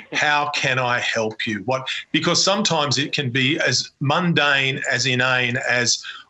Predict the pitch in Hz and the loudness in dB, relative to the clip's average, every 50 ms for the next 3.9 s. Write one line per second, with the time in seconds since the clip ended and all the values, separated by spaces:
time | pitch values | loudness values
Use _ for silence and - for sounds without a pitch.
0 | _ - 131 127 131 131 160 202 208 208 - - 160 139 - 156 156 151 143 131 | _ 0 0 2 2 2 2 0 0 0 0 0 0 0 0 0 0 0 0 0
1 | 127 120 - - - 156 151 147 147 135 117 107 127 - - - 139 123 127 135 | 0 0 0 0 0 2 2 2 2 0 0 -2 -2 0 0 0 2 2 2 0
2 | 127 131 123 110 117 113 - - - 147 147 139 135 131 120 120 - - - - | 0 0 -2 -2 -2 -2 0 0 0 2 0 0 0 0 -2 -2 -2 -2 -2 -2
3 | 113 113 127 131 123 - - 131 113 113 110 101 120 127 139 123 101 | -2 0 0 0 0 0 -2 -2 -2 -2 0 0 2 2 2 2 0